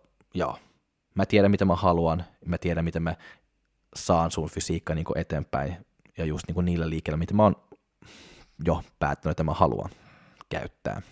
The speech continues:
Mutta mitä sitten tekee niinku yksi liike hyvä, että se pääsee sinne mun liikepankkiin? Mitä sitten niinku tekee joku liike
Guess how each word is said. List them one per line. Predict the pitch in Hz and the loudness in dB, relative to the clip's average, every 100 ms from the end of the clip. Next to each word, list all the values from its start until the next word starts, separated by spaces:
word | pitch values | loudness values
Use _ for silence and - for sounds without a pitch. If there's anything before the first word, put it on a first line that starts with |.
| - _ _ _ _ - | -20 _ _ _ _ -6
Mutta | 90 87 90 | -4 -2 2
mitä | 95 95 | 4 4
sitten | - - 92 | 0 -2 0
tekee | 101 98 101 | 2 4 4
niinku | 95 - | 4 2
yksi | 95 92 - | 2 2 2
liike | 85 90 - - - | 2 2 0 -4 2
hyvä, | 110 87 87 | 2 4 0
että | - - - | -2 -8 -8
se | 90 | -6
pääsee | - 92 92 85 | -2 0 0 -4
sinne | - 85 82 | -4 -4 -2
mun | 82 - - - - - | -4 -6 -10 -20 -16 -6
liikepankkiin? | 87 - - - 80 - - 110 92 - _ _ _ _ - | -6 -6 -6 -4 -6 -6 -6 -6 -6 -16 _ _ _ _ -2
Mitä | 92 90 | 0 2
sitten | 98 - 90 | 0 0 2
niinku | 87 87 | 2 0
tekee | - 95 92 90 | 2 2 4 0
joku | 90 87 87 | 0 0 2
liike | 90 90 - | 2 0 -4